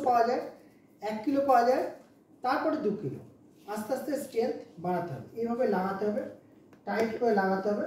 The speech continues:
লাগিয়ে এটা রাখা হলো। এবার পা তোলো। পাটার পজিশন থাকবে এই রকম, পায়ের পজিশন ঠিক রাখতে হবে। এটা স্ট্রেট নামাও, তোলো,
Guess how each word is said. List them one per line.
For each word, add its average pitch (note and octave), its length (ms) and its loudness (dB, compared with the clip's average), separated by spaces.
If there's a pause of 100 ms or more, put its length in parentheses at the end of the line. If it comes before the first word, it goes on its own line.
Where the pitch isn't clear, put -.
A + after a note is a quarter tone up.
(120)
লাগিয়ে F3+ 300 -2
এটা G3 100 0 (100)
রাখা - 240 -4
হলো। D#3+ 140 -4 (1300)
এবার C4 200 -4 (140)
পা F3+ 100 -4 (100)
তোলো। - 180 -14 (1080)
পাটার A#3+ 360 2
পজিশন B3+ 440 0
থাকবে A#3+ 220 -6 (140)
এই E3+ 100 2
রকম, - 240 -4 (1200)
পায়ের B3+ 340 0
পজিশন B3+ 460 -2 (200)
ঠিক C4+ 220 -12
রাখতে A#3 340 -4
হবে। B3 220 -2 (580)
এটা A#3+ 260 -4
স্ট্রেট B3+ 400 -2 (720)
নামাও, F3 300 -4 (3500)
তোলো, A3 240 2